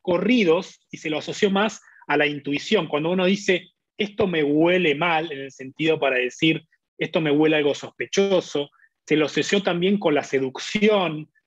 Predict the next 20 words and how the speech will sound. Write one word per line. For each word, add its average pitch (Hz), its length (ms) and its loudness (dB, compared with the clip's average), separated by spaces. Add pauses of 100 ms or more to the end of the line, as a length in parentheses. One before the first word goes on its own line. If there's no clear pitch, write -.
(240)
también 165 260 -2
se 170 100 0
lo 156 60 2
asoció 160 320 -2
a 165 40 2
lo 147 100 2
femenino, 143 840 0
¿no? 220 300 0 (400)
En 160 100 0
cambio, 202 300 2
los 190 220 0
hombres, 208 600 0
eh, 143 300 0
el, 143 180 -4
la 143 180 -2
mirada, 180 640 0 (380)
el, 135 320 -2
el 151 160 2
ojo 180 340 0
fue 143 300 -2